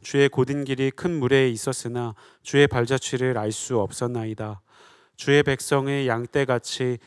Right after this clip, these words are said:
모세와 아론의 손으로 인도하셨나이다. 아멘. 어, 사랑하는 성도 여러분, 누구나 한 번쯤 이 잠이 오지 않는 밤을 보낸 적이 있을 것입니다. 이 몸은 분명 피곤한데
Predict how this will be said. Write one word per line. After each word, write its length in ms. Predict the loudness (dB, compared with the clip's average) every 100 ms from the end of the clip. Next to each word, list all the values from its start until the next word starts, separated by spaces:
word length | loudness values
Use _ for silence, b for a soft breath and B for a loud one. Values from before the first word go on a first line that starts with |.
| b
모세와 760 | 0 2 4 4 4 6 4 2
아론의 320 | 0 0 0
손으로 520 | -2 -4 0 2 2 2
인도하셨나이다. 1300 | -4 2 4 4 -2 -6 -6 -6 -6 -8 -10 -10 -16 _ _ -12
아멘. 520 | -10 -8 -6 -8 -10 _ _ b b b b b b b b b
어, 160 | -14 -12
사랑하는 300 | -2 0 2
성도 260 | 0 2 4
여러분, 500 | 4 4 -2 -4 -10 _ _ b b
누구나 360 | -2 0 4 4
한 120 | 4
번쯤 560 | 2 2 -2 -4 -4 -6
이 140 | -8
잠이 500 | -6 0 0 0 -2
오지 300 | 0 0 2
않는 420 | 2 2 -2 -4 -4
밤을 460 | -4 -2 -4 -4
보낸 340 | -6 -4 -4 -2
적이 520 | -4 -6 -6 -8 -8
있을 320 | -10 -8 -6
것입니다. 640 | -6 -6 -8 -12 -12 -14 -18 B B B B B
이 40 |
몸은 320 | -2 0 0 -4
분명 600 | -4 2 4 4 0 -6
피곤한데 800 | -10 -4 -2 -2 -4 -6 -6 -8